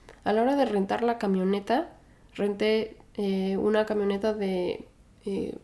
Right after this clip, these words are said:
pues es como un, como una van para, para meter todas sus cosas, pero todo fue a través de una aplicación. Yo descargué la aplicación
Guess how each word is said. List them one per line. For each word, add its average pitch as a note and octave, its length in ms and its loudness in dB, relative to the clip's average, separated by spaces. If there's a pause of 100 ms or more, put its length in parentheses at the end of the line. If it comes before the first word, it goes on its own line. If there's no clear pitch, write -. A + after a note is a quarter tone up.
(440)
pues B3+ 140 -4
es D4 100 -2
como D#4+ 240 4
un, D4+ 300 4
como B3+ 200 2
una C4 200 2
van A3+ 280 4 (260)
para, F#3+ 320 -2
para G3+ 160 -2
meter G#3 280 -2
todas A#3 220 -2
sus A3 120 -8
cosas, A#3+ 260 -4
pero A3+ 200 2
todo C4 200 2
fue C#4 140 -2
a C4+ 40 -2
través B3+ 220 2
de C4 60 2
una C4 140 2
aplicación. A#3+ 680 -2 (460)
Yo A3+ 120 6
descargué A3 420 2
la C4 100 2
aplicación G#3+ 720 0